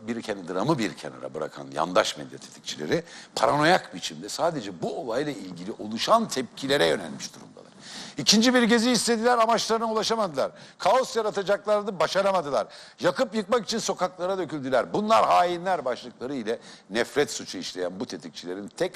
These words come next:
amacı Soma katliamındaki iktidar sorumluluğunu olabildiğince gözlerden uzak tutmak. Bakın dün sabah iktidar yandaşlığında artık hiçbir engel tanımayan, gazetecilikten, gazetecilik ilkelerinden,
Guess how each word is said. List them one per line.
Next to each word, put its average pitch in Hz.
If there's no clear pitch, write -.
amacı 151
Soma -
katliamındaki 85
iktidar 123
sorumluluğunu 78
olabildiğince 135
gözlerden 101
uzak 76
tutmak. -
Bakın 156
dün 196
sabah 113
iktidar 147
yandaşlığında 117
artık 117
hiçbir 226
engel 117
tanımayan, 82
gazetecilikten, 92
gazetecilik 123
ilkelerinden, 87